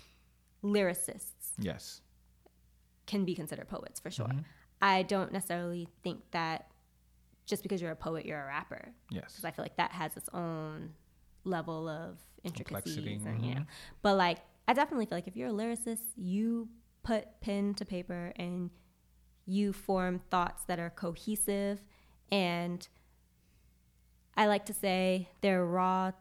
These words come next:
Speaker 1: truths finessed.
Speaker 2: Gotcha.
Speaker 1: So it can be a simple thought, it can be a really deep thought, but the way you deliver it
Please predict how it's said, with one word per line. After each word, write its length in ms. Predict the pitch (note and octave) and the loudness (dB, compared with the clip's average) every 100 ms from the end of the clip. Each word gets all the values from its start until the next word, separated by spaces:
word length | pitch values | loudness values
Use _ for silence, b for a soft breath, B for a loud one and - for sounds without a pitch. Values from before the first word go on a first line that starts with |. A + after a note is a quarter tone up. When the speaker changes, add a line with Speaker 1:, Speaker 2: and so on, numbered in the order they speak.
| _ | _
Speaker 1:
truths 680 | - G#3 F3+ - - - - - | -2 0 0 -2 -10 -12 -16 -4
finessed. 560 | - - - - - - _ - _ - | -2 -2 -6 -12 -12 -20 _ -20 _ -16
Speaker 2:
Gotcha. 360 | - - - - | -16 -18 -16 -4
Speaker 1:
So 420 | - F#3+ F3+ F3 E3+ b b b b | 4 4 6 2 0 b b b b
it 80 | G3 | -2
can 120 | F#3+ F3 | 0 2
be 100 | F3 | 2
a 40 | |
simple 280 | - A#3 C4+ | 2 0 2
thought, 280 | B3+ A#3+ - | 2 2 2
it 40 | |
can 120 | F#3 | 0
be 100 | F3 | 0
a 40 | E3+ | 0
really 200 | E3 E3 | -2 -6
deep 340 | D3+ A3+ - | -4 -4 -4
thought, 260 | G#3+ G3+ G3 - - | -6 -6 -6 -8 -2
but 300 | E3+ E3 - - | -2 -2 -10 -4
the 120 | F#3 | 0
way 400 | F3+ F#3+ F#3+ G3 | 4 4 4 4
you 320 | F#3+ F3 F3+ | 2 0 -2
deliver 480 | F3+ F3 D#3+ F3 E3 | 0 -2 0 -2 -2
it 200 | E3 F3 | -4 -6